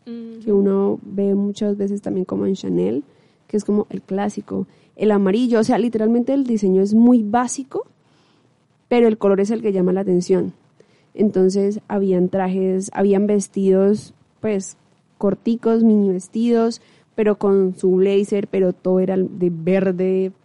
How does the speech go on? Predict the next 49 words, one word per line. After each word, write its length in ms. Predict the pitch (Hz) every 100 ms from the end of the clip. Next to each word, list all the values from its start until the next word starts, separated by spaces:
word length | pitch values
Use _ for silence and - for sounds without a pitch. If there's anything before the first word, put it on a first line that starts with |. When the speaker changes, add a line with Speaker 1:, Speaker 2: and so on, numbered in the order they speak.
| _ -
Speaker 2:
biche, 600 | 165 160 196 220 - 208
por 140 | 202
decirlo 340 | 185 180 175
así. 320 | 180 202 208 208 - _ _ -
Los 260 | 208 202
zapatos 320 | 190 165 180
también 220 | 185 175 170
eran 280 | 180 185
de, 80 | 185 -
de 180 | 185
color 240 | 180 175 180
biche, 260 | 190 208 214
entonces 480 | 202 180 196 196
fueron 380 | - 214 214 226
diseños 460 | 226 208 190 190 202
sencillos, 680 | 208 190 190 226 233 311 - _ _ _ -
pero 140 | 254
en 100 | 226
sí 120 | 214 208
lo 100 | 214
que 80 |
se 100 | 226
llamaba 300 | 208 196 185
la 100 | 185
atención 420 | - 190 185 180 - -
era 180 | 190
el 100 | 185
tipo 220 | - 202 220
de 60 |
diseño 300 | 208 185 185
que 240 | 202 214 208 _
eran 200 | - 190 196
los 120 | 196
que 80 | 214
se 80 |
veían 160 | 202 180
en 80 | 180
los 100 | 196
noventa, 460 | 233 254 214 220 277 _ _ _ _
noventa 400 | - 262 262 262
y 60 | 294
dos 200 | 233 202
mil 140 | 202
más 220 | 214 220
o 40 | 233
menos, 300 | 233 269 - _ _ _ _ _ _ _ -
y 100 | 247
al 100 | 208
color. 260 | 196 185